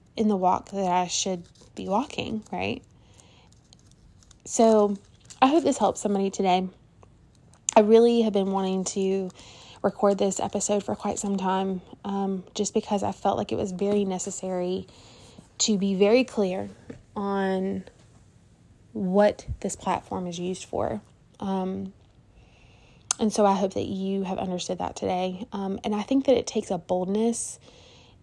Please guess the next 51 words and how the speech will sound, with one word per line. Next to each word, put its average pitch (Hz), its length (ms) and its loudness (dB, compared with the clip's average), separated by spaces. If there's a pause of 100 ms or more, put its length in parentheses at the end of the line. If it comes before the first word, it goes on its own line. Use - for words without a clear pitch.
and 208 280 -4
courage 240 680 0 (120)
to - 220 2
stand 196 320 -2
up 190 100 -4
and 190 140 -4
say 185 220 -2
that. - 160 -2
I 202 60 -4
know 214 180 4
whenever 214 260 2
I 214 60 2
spoke - 260 -4
with 208 100 -4
my 196 120 -4
friend 220 340 -2
and 175 100 -4
I 180 40 -6
was 180 160 -8
like, 180 160 -6
"Look, 170 360 -4
like, 180 160 -6
if 190 140 -6
we 240 160 2
re-, 226 160 0 (140)
if 214 160 -2
we, 262 240 4
if 233 120 -2
we 311 180 4
do 294 140 2
retreats 196 540 -2
from 180 200 -2
this 170 200 -6
moment 170 260 -4
going 180 220 -4
forward, 170 460 -2
like, - 240 -6 (480)
I 247 100 6
need 254 240 6
you 208 120 2
to - 120 -4
know, 165 300 0
like," 170 320 -6 (560)
and 233 260 4 (140)
she 240 340 2
already 202 180 4
does 170 240 4
know, 175 160 -2
but 175 140 -2
I 208 60 -4
need 202 180 -10